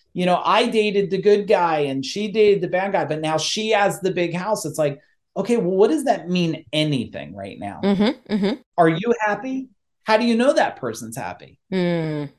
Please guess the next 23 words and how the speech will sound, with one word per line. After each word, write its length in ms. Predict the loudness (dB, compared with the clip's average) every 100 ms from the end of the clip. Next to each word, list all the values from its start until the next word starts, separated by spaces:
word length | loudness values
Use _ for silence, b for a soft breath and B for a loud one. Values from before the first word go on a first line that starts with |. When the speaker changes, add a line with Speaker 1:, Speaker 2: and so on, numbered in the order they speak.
| -2
Speaker 1:
You 160 | 2
know, 260 | 4 4 2
if 180 | 0 0
you 200 | -2 -6 2
look 240 | 4 4
at 220 | 0 0
money 540 | 0 2 2 2 -2 -6 -10 _ _ _ _ -6
and 200 | -2 0
you 120 | -2
just 440 | 0 0 0 -4
really 760 | -6 0 2 4 2 0 -4 -10 _ _ _
start, 600 | -14 -8 0 2 2 -4 -4
well, 160 | -2
first 320 | 2 4 4
off, 260 | 2 -2 -4
there's 220 | -2 0
no 140 | 2 2
lack 280 | 2 2 0
of 80 |
money 420 | -2 -2 -2 -6 _ _ _ _ -6
in 220 | -2 0
the 80 | 0
world. 480 | -4 -8 -12 -16